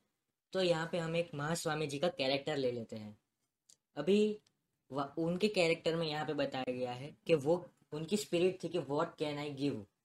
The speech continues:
यानी कि उनका स्वभाव था कि वो क्या दे सकते हैं, हमेशा वही सोचते थे। उनके पास क्या है, वो ये नहीं देखते थे, वो क्या दे सकते हैं अपने पास से, वो हमेशा सिर्फ देखते थे। ये बहुत ही साफ मन के थे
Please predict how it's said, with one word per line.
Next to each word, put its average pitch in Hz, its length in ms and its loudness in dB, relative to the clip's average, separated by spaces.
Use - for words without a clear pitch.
यानी 147 320 2
कि 196 140 0
उनका 185 360 2
स्वभाव 156 500 4
था 156 180 -2
कि 165 140 -4
वो 175 120 2
क्या 156 300 -2
दे 156 200 2
सकते 147 320 -6
हैं, 143 160 -2
हमेशा 147 400 -4
वही 147 200 0
सोचते 131 480 -6
थे। 120 120 -8
उनके 170 240 -2
पास 175 300 -4
क्या 151 140 2
है, 165 220 0
वो 160 260 6
ये 147 220 0
नहीं 151 200 -2
देखते 151 340 -2
थे, 160 180 -2
वो 151 160 2
क्या 160 280 -2
दे 151 220 4
सकते 160 340 -4
हैं 156 120 -2
अपने 143 240 -6
पास 139 240 -4
से, 170 280 2
वो 143 200 4
हमेशा 151 360 -4
सिर्फ 143 340 -4
देखते 120 400 -4
थे। 120 80 -12
ये 156 160 6
बहुत 160 320 0
ही 202 60 4
साफ 170 360 0
मन 147 200 -4
के 143 200 -2
थे 160 160 -2